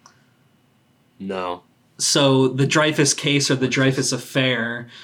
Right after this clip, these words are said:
Speaker 2: was when a French, uh, artillery off-,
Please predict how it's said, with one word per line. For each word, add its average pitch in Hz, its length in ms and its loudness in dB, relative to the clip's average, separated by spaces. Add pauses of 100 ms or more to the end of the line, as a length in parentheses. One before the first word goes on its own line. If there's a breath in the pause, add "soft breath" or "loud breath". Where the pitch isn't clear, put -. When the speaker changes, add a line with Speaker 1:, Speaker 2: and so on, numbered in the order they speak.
(160 loud breath)
Speaker 2:
was 123 640 0
when 131 640 -2
a 123 640 -8
French, - 680 0
uh, 120 560 -8 (440)
artillery 135 640 2
off-, 131 340 -2